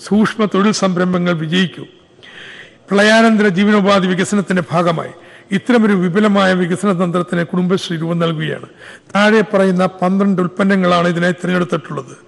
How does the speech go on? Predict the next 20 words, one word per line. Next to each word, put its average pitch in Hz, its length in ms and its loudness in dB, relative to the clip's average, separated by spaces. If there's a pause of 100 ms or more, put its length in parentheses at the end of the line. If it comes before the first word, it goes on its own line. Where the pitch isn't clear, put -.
(320)
ന്യൂട്രിമിക്സ് 208 640 0
പോഷക 185 340 0
ഭക്ഷണം, 165 380 -6 (600)
മാരിക്കുട, 202 500 2 (600)
സുഭിക്ഷ 196 480 0 (340)
നാളികേര 196 420 2
ഉൽപ്പന്നങ്ങൾ, 180 580 -4 (360)
ശ്രീ 220 280 2
ഗാർമെന്റ്സ്, 175 560 0 (480)
കേരള 208 260 4
ചിക്കൻ, 147 440 -8 (440)
കയർ 196 220 2 (100)
Kerala, 170 260 0 (500)
കരകൗശല 202 460 2
ഉൽപ്പന്നങ്ങൾ, 170 480 -4 (420)
ഇനംതിരിച്ച 202 460 0
തേൻ 190 300 -2
ബ്രാൻഡുകൾ, 170 400 -2 (480)
herbal 196 320 2
സോപ്പുകൾ, 170 560 -4